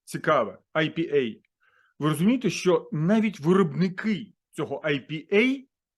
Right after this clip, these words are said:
свого не знайдуть в сліпому тесті свій. Дев'яносто дев'ять відсотків даю. Тобто вони майже всі схожі.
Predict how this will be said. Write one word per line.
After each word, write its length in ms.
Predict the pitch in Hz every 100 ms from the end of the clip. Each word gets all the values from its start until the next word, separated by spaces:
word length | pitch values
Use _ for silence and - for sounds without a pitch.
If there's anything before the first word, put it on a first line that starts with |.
| _
свого 760 | - 143 139 127 151 107 - _ _ _ _ _ _ _ -
не 460 | 135 143 156 147
знайдуть 560 | 120 131 143 123 131 -
в 40 |
сліпому 580 | - 139 120 156 127 113
тесті 440 | - 147 147 -
свій. 380 | 123 - 123 - _ _ _ _ _ _ _ _ _ _ _ _ -
Дев'яносто 600 | 113 139 156 165 165 139
дев'ять 360 | 131 135 120
відсотків 420 | 123 - 120 127 104
даю. 300 | 110 101 - _ _ -
Тобто 280 | 165 - 165
вони 400 | 139 185 214 233
майже 560 | 175 202 247 180 160
всі 680 | 170 - - 202 247 269 269 -
схожі. 800 | - - 202 190 131 156 107